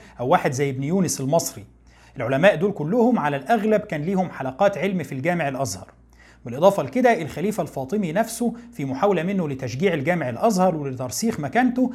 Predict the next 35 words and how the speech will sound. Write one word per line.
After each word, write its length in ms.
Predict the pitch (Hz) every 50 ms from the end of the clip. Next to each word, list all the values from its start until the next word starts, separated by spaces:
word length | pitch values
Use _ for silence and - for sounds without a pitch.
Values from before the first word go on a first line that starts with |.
| - - - -
كان 140 | - 147 147
متعود 420 | 143 127 143 160 214 226 202 160
إن 120 | 156 147 143
هو 240 | 165 208 214 185
بيخطب 480 | 143 131 147 190 202 - - - 143 117
خطبة 380 | - - 220 226 180 170 165 - 143
العيد 340 | 135 131 - 220 254 240 -
في 100 | - 160
الجامع 340 | 143 135 190 214 196 170
الأزهر، 420 | 165 143 131 156 139 104 95 113 110 - - - - - _
وكان 220 | 131 - 170 170 143
بيخطب 400 | 143 170 214 - - - 156 -
كمان 400 | - 135 156 180 233 254 233 - - - - -
خطب 340 | - 220 226 220 170 147
الجمعة 540 | 143 131 135 170 233 233 226 185 214 226 - - - -
في 180 | - - 214 214
رمضان. 400 | 202 185 165 151 135 120 104 98 - -
بعد 200 | 160 208 240 220
وفاة 260 | 185 151 - 196 208 202
المعز 420 | 170 156 143 135 135 185 190 170
لدين 300 | 160 139 131 135 175 185
الله 280 | 160 135 143 180 185 165
الفاطمي 680 | 139 120 - 127 117 120 - 202 226 233 233 220 220 - - - _ _
كانت 280 | - 170 180 180 156 -
سياسة 460 | - 135 143 190 214 - 180 147 156
الفاطميين 640 | 139 - - 147 131 131 135 131 131 135 165 208 220
بالنسبة 460 | 185 151 139 139 165 185 165 143 151 135
لنشر 380 | 127 131 160 180 180 - 156
مذهبهم 520 | 139 135 123 104 107 175 196 - 151 147 131
في 180 | - 135 127
مصر 340 | 135 175 226 226 - - - - - - _ -
بتختلف 640 | 135 156 147 151 - - - 202 208 202 196 - 147
من 80 | 131
وقت 280 | 131 165 190 - - 196
للتاني. 480 | 165 151 - - 139 123 117 101 95